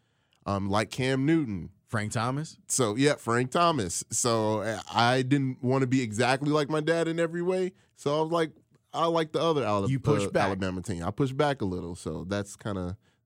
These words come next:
Speaker 1: origins of my Alabama like.
Speaker 2: There's nothing wrong with that. There's nothing wrong with it at all. Well, Tony, again, thank you. I appreciate it. This went longer than I expected.
Speaker 1: <laughs>
Speaker 2: But hopefully people got some recommendations that they can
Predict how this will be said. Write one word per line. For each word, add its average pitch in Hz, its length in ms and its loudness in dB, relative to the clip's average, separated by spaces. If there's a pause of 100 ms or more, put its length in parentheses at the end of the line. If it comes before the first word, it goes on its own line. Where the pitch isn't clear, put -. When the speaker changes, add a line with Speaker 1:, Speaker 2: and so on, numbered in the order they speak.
(180)
Speaker 1:
origins 95 460 -4
of 87 300 -8
my 87 180 -4
Alabama 85 480 -10
like. 80 460 -14
Speaker 2:
There's 113 100 -6
nothing 165 240 -2
wrong 185 260 -2
with 180 100 -4
that. 170 260 -4 (140)
There's 123 200 -4
nothing 139 240 -2
wrong 127 340 -2
with 123 80 -2
it 117 220 -4
at 101 200 -4
all. 80 340 -6
Well, 107 100 -4
Tony, 160 360 -2
again, 123 360 -4
thank 131 300 -2
you. 127 200 -4 (380)
I 104 100 -4
appreciate 135 340 -2
it. - 20 -2
This 139 120 -2
went 180 200 0
longer 175 280 2
than 147 140 -2
I 131 160 2
expected. 123 640 2
Speaker 1:
<laughs> - 800 -6
Speaker 2:
But 143 120 2
hopefully 196 360 2
people 160 260 -2
got 139 200 0
some 127 140 -4
recommendations 123 800 -2
that 107 180 -2
they 110 140 -2
can 107 340 -4